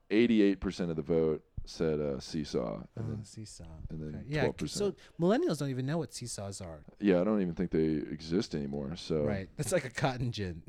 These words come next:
Speaker 2: <laughs>
Speaker 1: Yeah. So, yeah, it's, uh, it was weird, man. Um, yeah. Let's see. I, it's been a while since I did some other polls. I, I angrily tweeted at, uh, what's it called, uh, Southwest for a while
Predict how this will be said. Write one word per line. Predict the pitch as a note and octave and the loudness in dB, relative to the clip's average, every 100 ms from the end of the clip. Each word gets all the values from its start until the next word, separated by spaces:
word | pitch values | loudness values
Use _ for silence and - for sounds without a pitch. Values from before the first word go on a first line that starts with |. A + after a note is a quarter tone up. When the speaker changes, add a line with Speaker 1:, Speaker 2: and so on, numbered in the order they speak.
| - | -4
Speaker 2:
<laughs> | - - | -4 0
Speaker 1:
Yeah. | F#2+ F#2 C#2+ - - - - _ - _ - - | 2 4 2 -4 -16 -20 -20 _ -20 _ -20 -8
So, | - D#2+ D2 C#2 - _ - | -2 0 0 -4 -8 _ -2
yeah, | F2+ E2+ | 2 2
it's, | F#2 | 4
uh, | A2+ G#2+ G2 | 6 6 6
it | |
was | A2+ A2 | 2 2
weird, | A2+ G#2+ D#2+ | 6 6 4
man. | D#2+ D#2+ E2 _ _ _ _ | -2 -4 -8 _ _ _ _
Um, | E2+ E2 D#2+ D2+ D2 - _ _ _ _ _ _ _ _ | -6 -4 -4 -8 -12 -18 _ _ _ _ _ _ _ _
yeah. | E2 D#2 D2+ C2+ C2+ _ _ _ _ _ _ _ _ _ _ _ _ _ _ _ - | -8 -6 -6 -8 -12 _ _ _ _ _ _ _ _ _ _ _ _ _ _ _ -18
Let's | - | -16
see. | - C2 C2 - - | -10 -8 -8 -10 -6
I, | F#2 F2+ _ - | -6 -6 _ -10
it's | F2 | -6
been | - | -2
a | G2 | 0
while | D#2+ D#2 | 0 -2
since | - - | -6 -8
I | C#2+ | -8
did | D2 | -8
some | - C#2 | -10 -8
other | C#2 | -8
polls. | - D#2 C#2 C2+ - - | -6 -4 -4 -4 -10 -10
I, | D#2 | -6
I | D2 A#1+ D2+ - | -4 -2 -4 -4
angrily | F2+ F2 F2 E2+ E2+ | -4 -2 0 0 0
tweeted | D#2+ - E2 D#2+ D#2 D2+ | -2 -2 0 0 0 0
at, | D2 | -2
uh, | D2+ C2 C2 C2 D2 _ _ _ _ _ | -2 -2 -4 -6 -12 _ _ _ _ _
what's | - C#2+ | -10 -10
it | C2+ | -6
called, | - C#2+ C#2+ C2 | -2 0 0 -2
uh, | C2+ B1+ C2+ | -4 -4 -8
Southwest | - D#2+ D2 D#2+ D#2 - | 0 0 0 0 0 -2
for | - D2 | -4 -4
a | |
while | C2+ C2 C2 C#2+ | -4 -6 -8 -10